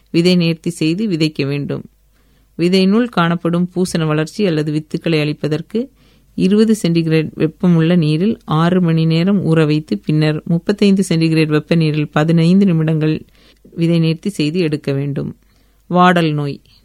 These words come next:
நோயின் அறிகுறிகள். செடியின் அடிப்பாகத்தில் உள்ள முதிர்ந்த இலைகள் ஆரம்பத்தில் மஞ்சளாக மாறுகின்றன. பின்னர் அவை யாவும் வாடி தொங்கிவிடும்.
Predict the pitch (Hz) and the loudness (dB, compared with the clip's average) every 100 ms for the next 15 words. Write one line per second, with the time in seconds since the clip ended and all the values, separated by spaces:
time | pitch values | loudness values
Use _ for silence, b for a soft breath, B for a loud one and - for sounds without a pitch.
0 | b b - 185 202 214 208 - 170 165 | b b -6 0 2 2 0 -2 -2 -2
1 | 147 143 170 294 - - 190 202 196 - | -2 -2 -4 -4 -8 -2 2 2 2 0
2 | 170 202 240 214 202 196 180 180 165 170 | -2 -2 -2 -2 0 -2 -2 0 0 0
3 | 190 226 214 160 156 165 196 156 156 165 | 2 2 2 0 0 0 0 0 0 -2
4 | 160 165 170 156 156 170 170 165 170 147 | -2 -2 -2 0 0 0 -2 -2 -2 -2
5 | 156 147 143 147 214 294 _ - 165 160 | -2 -4 -4 -4 -6 -8 _ -6 -2 0
6 | 156 156 b b b b - 160 165 170 | -2 -4 b b b b -4 0 -2 -2
7 | 156 160 180 208 220 - - 156 170 190 | -2 -2 -2 -2 -4 -8 -6 -2 0 -2
8 | 208 - 165 160 147 147 | -4 -4 -2 -2 -4 -6